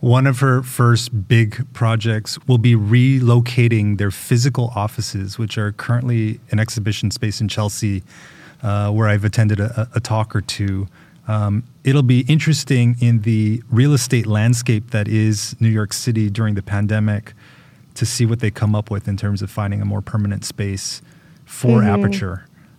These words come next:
Speaker 1: Um, so in addition to all of her normal duties, you know,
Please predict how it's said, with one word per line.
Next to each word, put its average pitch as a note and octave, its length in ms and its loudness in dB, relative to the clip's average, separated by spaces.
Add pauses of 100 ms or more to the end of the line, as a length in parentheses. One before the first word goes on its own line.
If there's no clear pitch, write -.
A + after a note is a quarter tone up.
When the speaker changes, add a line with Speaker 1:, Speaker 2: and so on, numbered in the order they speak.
Speaker 1:
Um, G2 680 -4
so A2 400 0
in A#2+ 160 4
addition A#2 380 4
to A2 120 0
all G#2+ 160 2
of F#2+ 80 -2
her G#2 180 0
normal A2+ 300 2
duties, G2+ 580 0
you A2+ 60 -2
know, F#2+ 300 -4